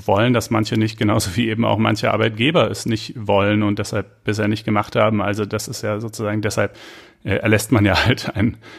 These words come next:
ein Gesetz oder in diesem Fall vielmehr eine Verordnung, äh, die Leute halt dazu zwingt, Dinge zu tun, ähm, die sie freiwillig nicht gemacht haben. Und ich find es, also ich find es in d-, d-, diese einseitige Verpflichtung aus zwei Gründen schwierig.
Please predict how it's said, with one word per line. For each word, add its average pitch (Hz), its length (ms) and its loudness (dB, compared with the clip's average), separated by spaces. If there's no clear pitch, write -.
ein 98 180 2
Gesetz 104 340 4
oder 101 140 2
in 101 100 2
diesem 98 200 -2
Fall 90 240 0
vielmehr 95 360 2
eine 95 180 0
Verordnung, 95 600 0
äh, 101 220 0
die 95 420 -4
Leute 95 320 2
halt 90 280 -2
dazu 95 200 -2
zwingt, 101 400 2
Dinge 95 200 2
zu - 120 -6
tun, 98 380 -2
ähm, 95 240 2
die 98 100 -2
sie 95 140 -4
freiwillig 101 420 -2
nicht 107 160 -2
gemacht 101 320 0
haben. 101 240 2
Und 110 220 2
ich - 300 0
find 131 400 2
es, 120 320 -2
also 113 300 2
ich 117 120 0
find 135 220 0
es 135 160 -2
in 127 520 0
d-, - 180 -6
d-, - 200 -14
diese 120 360 0
einseitige 123 500 2
Verpflichtung 127 600 -4
aus 117 340 -4
zwei 117 560 0
Gründen 160 360 0
schwierig. 139 440 -2